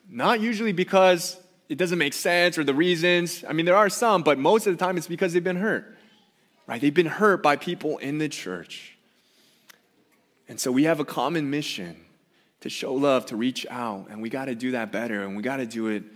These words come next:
together. Second, second, commit. We gotta commit. Commit to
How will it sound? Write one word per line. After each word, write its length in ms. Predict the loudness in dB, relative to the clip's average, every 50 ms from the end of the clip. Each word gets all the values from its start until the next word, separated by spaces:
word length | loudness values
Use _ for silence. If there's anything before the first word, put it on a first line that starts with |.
| -20 -20 _ _ _ _ _ _ _ _ _ _ _ _ _ _ -14
together. 520 | -12 -8 -8 -8 -8 -8 -10 -14 -18 -20 _ _ _ _ _ _ _ _ _ _ _ _ _ _ _ _ _ _ _ _ _ -20 -20 -12
Second, 440 | -4 0 2 2 2 2 2 -2 0
second, 460 | 2 4 4 4 4 4 2 2 2 -4 -10 -20 -20 _ _ _ -20 -8
commit. 340 | -2 0 2 4 4 4 2 0 -10 -20 -20 _ _ _ _ _ _ _ _ _ _ -20 _ _ _ _ -6
We 100 | -2 2
gotta 220 | 4 4 4 2
commit. 400 | 0 -2 -2 2 2 2 2 2 -2 -10 -20 -20 -20 -20 _ _ _ -20 _ 0
Commit 600 | 0 2 4 6 6 4 4 2 -4 -14 -14 -4
to 460 | 2 4 6 8 8 8 6 6 2